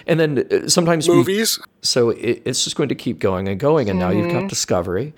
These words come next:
Speaker 1: and Discovery will go on. And now you've got, uh, who knows what the future of the movie franchise will be.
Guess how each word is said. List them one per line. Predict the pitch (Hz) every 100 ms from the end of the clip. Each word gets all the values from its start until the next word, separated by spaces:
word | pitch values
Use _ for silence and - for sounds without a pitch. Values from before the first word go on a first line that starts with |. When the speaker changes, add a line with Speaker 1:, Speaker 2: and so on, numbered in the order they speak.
| - - -
Speaker 1:
and | 123
Discovery | - - 123 107 123 110
will | 104
go | 98 98
on. | 90 80 87 139 - -
And | - 107 95
now | 98 110 120
you've | 120 113 113 107
got, | 127 110 104 107
uh, | - 90 104 104 101 98 95 -
who | 131 123 107 131
knows | 120 117 113
what | 120
the | 110
future | - 117 -
of | 117
the | 107
movie | 107 127 120
franchise | 113 - 98 92 - 85 87 85
will | 87
be. | 82 92